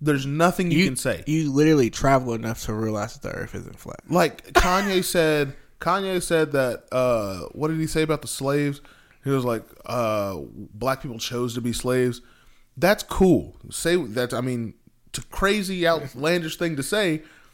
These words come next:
Speaker 1: but when you really think about it, like, you can understand what he means.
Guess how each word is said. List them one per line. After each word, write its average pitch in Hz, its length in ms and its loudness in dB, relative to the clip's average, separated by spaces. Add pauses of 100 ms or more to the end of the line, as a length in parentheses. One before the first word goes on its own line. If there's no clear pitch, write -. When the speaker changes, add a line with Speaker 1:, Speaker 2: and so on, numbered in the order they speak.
(120)
Speaker 1:
but 165 160 2
when 185 160 0
you 240 120 2
really 247 400 -2
think 208 280 -2
about 123 340 2
it, 110 140 -4
like, 131 220 0
you 160 80 -2
can 151 140 0
understand 143 520 0
what 123 100 0
he 120 60 0
means. 92 460 -10